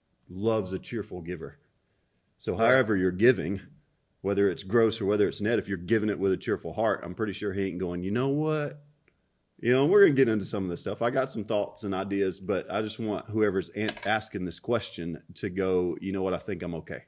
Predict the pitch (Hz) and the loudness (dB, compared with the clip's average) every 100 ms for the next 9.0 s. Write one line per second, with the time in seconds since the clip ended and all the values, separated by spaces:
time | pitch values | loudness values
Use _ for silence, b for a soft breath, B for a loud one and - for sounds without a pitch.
0 | _ _ - 180 120 127 165 135 127 117 | _ _ -12 -10 -6 -4 -4 -4 -6 -6
1 | 131 101 127 127 131 135 139 95 92 131 | -6 -4 -6 -6 -6 -4 -2 -2 -2 -4
2 | 123 131 131 131 135 139 95 - - 101 | -6 -6 -8 -8 -10 -10 -12 -16 -10 0
3 | 113 147 147 - 95 95 - 107 95 101 | 2 0 -2 -14 -12 -12 -8 -6 -4 -6
4 | 87 76 147 - - _ - 123 127 - | -6 -6 -10 -16 -20 _ -16 -12 -12 -12
5 | _ - 90 95 92 98 98 104 92 87 | _ -8 -2 0 -2 -2 -2 -2 -4 -6
6 | 85 92 95 107 87 - - 95 85 87 | -4 -4 -2 -2 -2 -6 -10 -8 -8 -8
7 | 131 123 _ 117 127 139 120 127 131 127 | -10 -14 _ -12 -8 -8 -8 -6 -6 -6
8 | 120 120 131 120 123 127 113 113 120 - | -6 -6 -6 -4 -2 -4 -6 -8 -8 -10